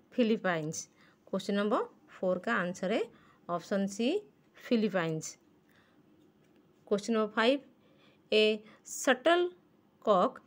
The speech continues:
is used in what sport, what sports? तो इसका आंसर है बैडमिंटन,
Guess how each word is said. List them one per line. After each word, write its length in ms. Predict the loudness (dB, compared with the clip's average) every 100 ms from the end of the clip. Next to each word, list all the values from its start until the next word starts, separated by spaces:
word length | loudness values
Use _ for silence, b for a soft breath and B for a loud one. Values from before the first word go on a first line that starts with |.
| _ -4
is 200 | -2 -2 -4
used 300 | 0 2 2
in 200 | 4 2 0 -6 _ _ _ _ _ 2
what 260 | 2 2
sport, 260 | -2 0 0 -6 -20 -20 b b _ _ _ _ 0
what 220 | 0 0
sports? 600 | -6 -4 2 2 0 -8 b b b b b b _
तो 60 | -8
इसका 260 | -4 -2
आंसर 300 | 0 0 0
है 180 | 0 -2 -8 -12
बैडमिंटन, 680 | 0 2 2 0 -4 -6 -8